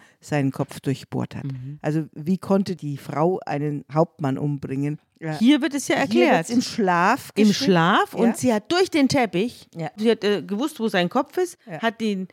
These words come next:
Speaker 2: wie bei einer Pfählung, also wie bei Dracula. Sie hat ihm
Speaker 1: Ja.
Speaker 2: also nicht gerade ins Herz, aber sie hat durch den Teppich, durch den Kopf ins Erdreich. Also ein doller Schlag, muss man sagen. Ganz schön
Speaker 1: Ja,
Speaker 2: Kraft
Speaker 1: eben.
Speaker 2: gehabt.
Speaker 1: Deswegen, deswegen streiten sich die Gelehrten,
Speaker 2: Mhm.
Speaker 1: ob das
Speaker 2: Ob
Speaker 1: hätte
Speaker 2: das
Speaker 1: möglich
Speaker 2: möglich
Speaker 1: sein,
Speaker 2: ist, so mit
Speaker 1: ob
Speaker 2: einem,
Speaker 1: das
Speaker 2: mhm.
Speaker 1: möglich ist oder ob es nicht vielleicht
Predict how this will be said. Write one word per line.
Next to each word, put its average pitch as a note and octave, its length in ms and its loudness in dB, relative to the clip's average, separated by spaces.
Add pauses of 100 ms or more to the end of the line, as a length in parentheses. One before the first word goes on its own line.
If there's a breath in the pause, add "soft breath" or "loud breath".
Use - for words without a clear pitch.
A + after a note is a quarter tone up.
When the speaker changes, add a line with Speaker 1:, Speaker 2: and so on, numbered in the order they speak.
(120)
Speaker 2:
wie B3 120 2
bei - 160 -2
einer E3 240 0
Pfählung, A3 520 0
also D#3+ 200 0
wie A#3 80 2
bei A#3+ 160 4
Dracula. E3 720 0
Sie - 160 0
hat G#3+ 100 0
ihm A3 80 0
Speaker 1:
Ja. G#3+ 40 2
Speaker 2:
also G#3+ 240 2
nicht G3+ 220 2
gerade E3+ 220 0
ins D#3 200 -6
Herz, G#3+ 320 0
aber G3+ 160 0
sie F#3+ 120 0
hat F#3 180 0
durch G4+ 200 2
den D#4+ 180 0
Teppich, D4 560 -2 (400 soft breath)
durch C#4 260 2
den C4+ 180 4
Kopf - 400 -2 (180)
ins A3+ 260 4
Erdreich. C3 680 -4 (200)
Also D3+ 220 -2
ein C3 300 0
doller C#3+ 300 2
Schlag, F#3+ 380 -2
muss C3+ 180 -4
man C3 80 -6
sagen. C3+ 320 -6
Ganz D3+ 160 0
schön F#3 100 4
Speaker 1:
Ja, G#3+ 60 2
Speaker 2:
Kraft G#3+ 160 2
Speaker 1:
eben. E3 140 4
Speaker 2:
gehabt. C3+ 160 2
Speaker 1:
Deswegen, F#3 480 -2
deswegen F#3 340 0
streiten F3+ 460 0
sich E3+ 160 -8
die F3 140 -6
Gelehrten, E3 380 -2
Speaker 2:
Mhm. D#3+ 60 -4
Speaker 1:
ob - 120 -8
das - 100 -16
Speaker 2:
Ob F3+ 60 0
Speaker 1:
hätte D#3+ 100 -8
Speaker 2:
das E3 160 0
Speaker 1:
möglich E3+ 180 2
Speaker 2:
möglich D#3+ 220 2
Speaker 1:
sein, B2+ 100 0
Speaker 2:
ist, C#3+ 120 -2
so D3 100 0
mit D3 160 0
Speaker 1:
ob - 40 2
Speaker 2:
einem, C#3 160 4
Speaker 1:
das D#3+ 200 2
Speaker 2:
mhm. D#3+ 60 6
Speaker 1:
möglich F#3+ 340 2
ist F#3+ 160 -4
oder F3 280 2
ob E3+ 200 -4
es D#3 120 -4
nicht E3+ 260 -8
vielleicht D3 420 -6